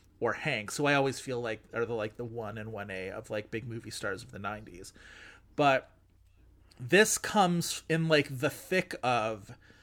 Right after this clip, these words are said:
her big, especially her Oscar era, where, like, she's in Married to the Mob. She doesn't get nominated for that,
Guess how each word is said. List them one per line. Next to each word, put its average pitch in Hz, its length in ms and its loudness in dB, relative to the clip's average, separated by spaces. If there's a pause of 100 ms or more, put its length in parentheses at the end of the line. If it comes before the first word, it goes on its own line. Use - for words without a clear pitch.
(280)
her 175 180 6
big, 143 800 6 (1120)
especially 170 580 6
her 147 240 0
Oscar 110 760 0
era, 90 380 -2
where, 139 160 0
like, 147 240 2
she's - 220 -2
in 240 180 4
Married 185 280 4
to 180 100 -2
the 156 80 0
Mob. 131 260 2
She 156 100 -4
doesn't 170 280 0
get - 120 -4
nominated 135 640 2
for 117 140 -6
that, 113 280 -2